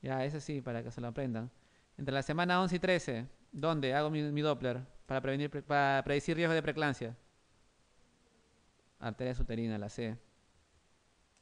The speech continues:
Que se me ha colado. Cincuenta y ocho. ¿Cuál es?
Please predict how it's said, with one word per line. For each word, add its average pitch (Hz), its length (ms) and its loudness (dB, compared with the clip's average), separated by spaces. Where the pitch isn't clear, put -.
Que - 80 -20
se - 100 -12
me 117 60 -6
ha 123 40 -8
colado. 87 380 -8
Cincuenta 143 440 2
y 165 60 6
ocho. 131 380 4
¿Cuál 147 220 2
es? 139 320 0